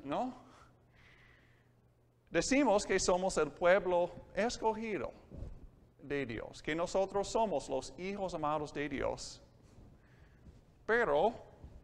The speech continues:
nosotros sufrimos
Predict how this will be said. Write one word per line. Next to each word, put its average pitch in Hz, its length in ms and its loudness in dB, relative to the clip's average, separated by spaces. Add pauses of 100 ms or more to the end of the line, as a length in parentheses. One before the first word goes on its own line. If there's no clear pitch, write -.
(1000)
nosotros 185 880 0 (320)
sufrimos 175 1120 -2